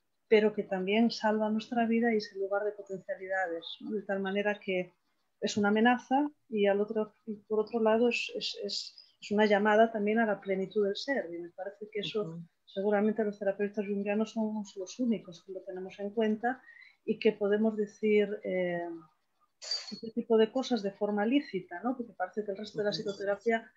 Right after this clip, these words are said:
Speaker 1: se ha olvidado de esos conceptos, ¿no? No existen. Sin
Speaker 2: Ujú.
Speaker 1: embargo,
Speaker 2: Eso
Speaker 1: bueno, si dejamos de, de escondernos de una vez en las terapias empíricamente validadas y todas estas cosas que están
Speaker 2: Ujú.
Speaker 1: tan de moda,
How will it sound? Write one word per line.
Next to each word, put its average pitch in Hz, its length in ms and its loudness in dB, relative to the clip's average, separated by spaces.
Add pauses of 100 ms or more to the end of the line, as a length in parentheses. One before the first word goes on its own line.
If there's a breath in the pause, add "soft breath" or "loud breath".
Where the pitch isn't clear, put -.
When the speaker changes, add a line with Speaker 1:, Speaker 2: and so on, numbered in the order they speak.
(140 soft breath)
Speaker 1:
se - 180 -4
ha 202 60 4
olvidado 208 440 4
de 185 60 -2
esos 180 220 -12
conceptos, 165 640 -12
¿no? 220 140 0
No 208 80 2
existen. 160 600 -4 (600)
Sin - 180 -8
Speaker 2:
Ujú. 190 80 -4
Speaker 1:
embargo, 202 380 2
Speaker 2:
Eso 214 300 4
Speaker 1:
bueno, 151 200 0
si 240 60 -8
dejamos 214 400 0
de, 208 400 2 (320)
de 214 120 -2
escondernos 214 640 2
de 220 60 -2
una 214 160 2
vez 247 240 0
en 190 100 -6
las 175 260 -4
terapias 202 460 -2
empíricamente 196 600 -4
validadas 196 760 -2
y - 100 -20
todas 190 200 -6
estas 196 300 -14
cosas 202 240 -8
que 175 80 -20
están 190 180 -8
Speaker 2:
Ujú. 196 60 -10
Speaker 1:
tan 214 140 -6
de 240 60 0
moda, 226 340 0